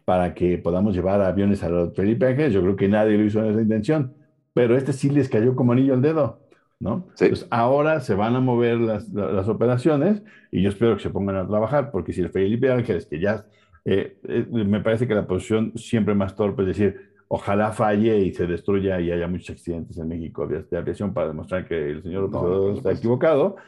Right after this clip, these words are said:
Speaker 1: en lugar de decir eso, decir, "A ver, ya construyeron desde Felipe Ángeles, ojalá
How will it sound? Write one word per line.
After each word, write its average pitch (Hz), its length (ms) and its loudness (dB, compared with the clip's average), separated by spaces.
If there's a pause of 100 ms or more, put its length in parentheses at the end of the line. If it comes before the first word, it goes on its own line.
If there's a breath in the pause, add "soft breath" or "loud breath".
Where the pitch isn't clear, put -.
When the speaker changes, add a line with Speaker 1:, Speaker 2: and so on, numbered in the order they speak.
(260 loud breath)
Speaker 1:
en - 60 0
lugar 123 220 4
de 147 60 4
decir 127 260 2
eso, 127 200 2
decir, 107 200 2
"A 92 40 2
ver, 82 180 -2
ya 107 180 0
construyeron 117 440 0
desde 90 240 -2
Felipe 90 420 -4
Ángeles, 90 480 -2 (540 soft breath)
ojalá 120 720 -2